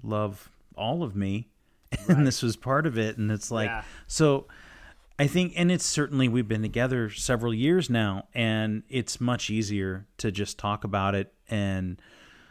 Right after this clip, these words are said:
Speaker 1: you know, thank God that I have, um,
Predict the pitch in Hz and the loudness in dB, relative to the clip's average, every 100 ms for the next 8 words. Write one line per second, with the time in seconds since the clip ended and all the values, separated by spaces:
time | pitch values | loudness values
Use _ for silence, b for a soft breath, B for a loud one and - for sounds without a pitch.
0 | b _ 110 104 101 101 - 113 101 104 | b _ -2 0 -2 -8 -6 -4 -4 -4
1 | 113 120 92 - 107 101 101 90 104 101 | -2 -2 -4 -8 -6 -2 -2 -4 -4 -2
2 | 98 90 - _ _ - 101 95 92 95 | -4 -8 -18 _ _ -4 -2 -2 -4 -8